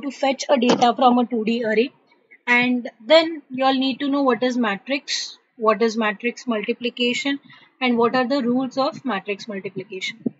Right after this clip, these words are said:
First, let us understand matrix multiplication, and then we'll come to the two-dimensional array.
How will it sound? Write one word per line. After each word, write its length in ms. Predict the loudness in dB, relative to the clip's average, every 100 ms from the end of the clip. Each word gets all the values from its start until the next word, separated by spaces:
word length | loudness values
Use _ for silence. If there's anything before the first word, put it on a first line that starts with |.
| _ _ _ _ _ _ _ -20 _ _
First, 440 | 2 2 0 -8 0
let 240 | 0 2 -2
us 60 |
understand 600 | 0 0 -2 -2 -2 0
matrix 420 | -2 -2 -4 -4 -4
multiplication, 840 | -4 -4 -6 -8 -4 -4 -4 -8 -12 -20 -20 _ -2
and 360 | 0 2 2
then 240 | 2 0 0
we'll 180 | 0 0 -2
come 180 | -2 -2
to 100 | 0 0
the 100 | -2 -10 -6
two-dimensional 680 | -2 0 0 -4 -6 -4 -4
array. 220 | -6